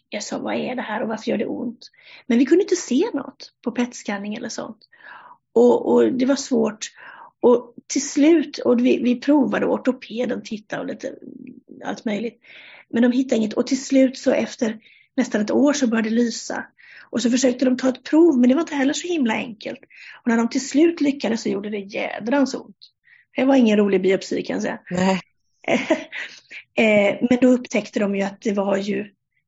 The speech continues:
Speaker 1: eh, en tumör där. Och tyvärr så var den,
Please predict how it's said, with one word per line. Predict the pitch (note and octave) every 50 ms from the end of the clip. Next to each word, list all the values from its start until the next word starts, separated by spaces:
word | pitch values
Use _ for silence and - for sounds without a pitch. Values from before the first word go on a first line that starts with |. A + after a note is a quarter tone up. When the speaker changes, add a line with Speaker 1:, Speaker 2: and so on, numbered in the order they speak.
| _ _ - -
Speaker 1:
eh, | G#3+ G#3 G3+ G#3
en | G#3 G#3
tumör | - G#3+ G3 F#3+ F#3 F#3+ F#3+
där. | G3+ G3+ G3+ G#3 - -
Och | - G#3 G#3 - -
tyvärr | - - B3+ A3 A3 B3 B3 B3+ C4+ C4+ C4
så | B3+ - C4+
var | B3 A#3+ A3 A3
den, | G#3+ G#3 G#3 G#3